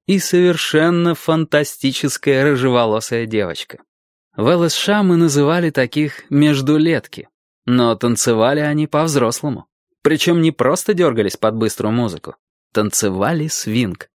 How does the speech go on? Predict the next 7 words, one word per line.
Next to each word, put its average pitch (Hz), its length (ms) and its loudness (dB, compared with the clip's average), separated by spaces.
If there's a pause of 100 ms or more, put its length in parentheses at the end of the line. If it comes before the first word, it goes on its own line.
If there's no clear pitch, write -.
(600)
Они - 260 2
зачаровали 151 580 0
меня, 127 300 0
но 110 160 -2
при 113 220 0
этом... 131 560 -2 (500)
Что, - 520 -2